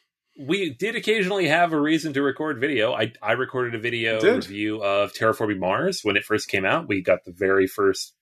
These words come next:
Speaker 1: couple copies of that at a Gen Con. Came home, I immediately recorded a review, put it up on YouTube. That video has been great. We didn't do a bunch of them.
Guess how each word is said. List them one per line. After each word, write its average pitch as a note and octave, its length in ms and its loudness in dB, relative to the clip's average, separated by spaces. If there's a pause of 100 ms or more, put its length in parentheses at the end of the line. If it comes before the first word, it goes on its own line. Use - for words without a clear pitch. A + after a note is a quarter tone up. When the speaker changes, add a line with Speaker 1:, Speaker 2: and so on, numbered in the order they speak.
(140)
Speaker 1:
couple A2 460 0 (720)
copies B2 340 0
of A#2 80 -2
that B2 160 2
at A2+ 100 2
a F#2+ 60 -4
Gen A2 220 -4
Con. C#3 320 -8 (400)
Came C#3 200 2
home, C#3 200 4
I C3+ 60 4
immediately B2+ 300 2
recorded B2+ 340 2
a C3+ 40 2
review, B2+ 280 -2
put - 140 -8
it A2+ 60 -6
up A#2+ 120 -6
on A2 60 -8
YouTube. C#3 380 -8 (440)
That F#3 180 0
video B3+ 200 -6
has G#3+ 100 -4
been A3 200 -6
great. F#3 540 -4 (480)
We B2 100 0
didn't C3 200 4
do A#2 100 6
a F#2+ 40 2
bunch F#2+ 220 0
of F2 60 -10
them. E2 200 -14